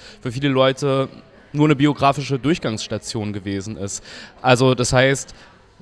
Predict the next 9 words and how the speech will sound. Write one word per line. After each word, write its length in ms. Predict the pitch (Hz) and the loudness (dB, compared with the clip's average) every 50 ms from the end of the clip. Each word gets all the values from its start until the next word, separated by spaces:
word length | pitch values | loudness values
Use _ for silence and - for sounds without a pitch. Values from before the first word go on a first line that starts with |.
| _ - | _ 0
Rätekommunismus 760 | 131 131 123 143 - 143 143 151 151 143 - 170 147 135 - | 0 0 0 0 -2 -2 -2 0 -2 -2 -2 -4 -6 -6 -4
als 380 | - 123 123 - - - - - - | -4 -4 -4 -4 -6 -10 -12 -14 -10
eine 140 | - 123 117 | -8 -8 -8
kurze 500 | - - - - 147 151 151 - - 139 | -8 -10 -4 0 0 0 2 0 -6 -4
Phase 440 | - 127 120 127 151 165 170 180 151 | -2 0 0 0 0 0 -2 -4 -4
im 120 | 113 151 | -4 -4
Leben 400 | 120 107 123 143 156 185 190 190 | -2 -2 -2 -2 -2 -6 -8 -8
von 240 | - - 160 156 151 | -6 -6 -6 -4 -2
Leuten, 560 | 143 143 143 156 - - 185 185 190 196 - | 0 0 0 0 -2 -6 -8 -6 -6 -8 -10